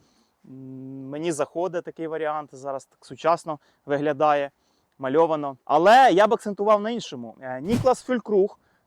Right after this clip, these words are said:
тридцять один рік, е, форвард збірної Німеччини, навіть, е, така паличка-виручалочка, можна сказати, збірної Німеччини на Євро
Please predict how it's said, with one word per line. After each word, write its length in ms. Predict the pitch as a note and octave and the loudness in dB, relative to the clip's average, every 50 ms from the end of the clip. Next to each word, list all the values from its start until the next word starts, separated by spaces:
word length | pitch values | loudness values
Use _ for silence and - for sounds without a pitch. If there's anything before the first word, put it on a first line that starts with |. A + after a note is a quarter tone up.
| _ | _
тридцять 340 | - F#3 G#3+ - A3+ F#3+ - | 2 2 2 2 0 -6 -6
один 240 | G3 F3 G3 G3 F3 | 0 0 0 2 4
рік, 300 | D#3+ E3 F3+ - - - | 2 2 2 0 -4 -8
е, 200 | D3 C#3+ C#3 C3+ _ | -6 -6 -6 -6 _
форвард 340 | - G3 G#3 F#3+ F#3 D#3+ | 0 0 2 2 0 -4
збірної 360 | C3+ D3 E3+ F#3+ F#3 F3+ E3+ E3 | -4 0 0 0 0 0 -6 -6
Німеччини, 680 | E3 D#3 D3 C#3+ C#3+ - - - F3 E3+ F3 F3 E3 | -6 -4 -4 -4 -4 -4 -8 -16 -14 -14 -12 -12 -12
навіть, 400 | D#3+ D#3 D#3+ D#3+ D#3+ D#3 - - - | -8 -6 -6 -6 -6 -8 -10 -8 -6
е, 140 | D#3 C#3+ | -6 -6
така 300 | - C#3+ - E3 D#3 C3+ - _ _ _ _ - | -6 -6 0 2 2 2 0 _ _ _ _ 0
паличка-виручалочка, 1080 | - F3+ E3+ F3 E3 - - F3 D#3 E3+ E3+ E3+ - - D3+ C3+ C3 D3 D3+ - - F#3+ | 2 4 4 2 0 0 -2 0 2 2 0 0 0 0 -2 -2 -2 -4 -8 -8 -8 -8
можна 200 | F#3 G3 F#3+ G3 | -8 -6 -10 -10
сказати, 280 | - - G#3 G#3 - G3+ | -10 -6 -8 -6 -6 -6
збірної 320 | F#3 G3+ G3+ G#3 G#3 G3+ | -6 -6 -6 -6 -6 -8
Німеччини 480 | G3+ G#3 G#3 G#3 G3 - - G#3 G3+ F#3+ | -8 -6 -6 -8 -8 -8 -12 -12 -12 -10
на 100 | F#3+ F#3+ | -8 -8
Євро 420 | F#3+ G3+ G#3 G3+ F#3+ G3+ G3 G3 | -2 0 0 0 0 -2 -6 -6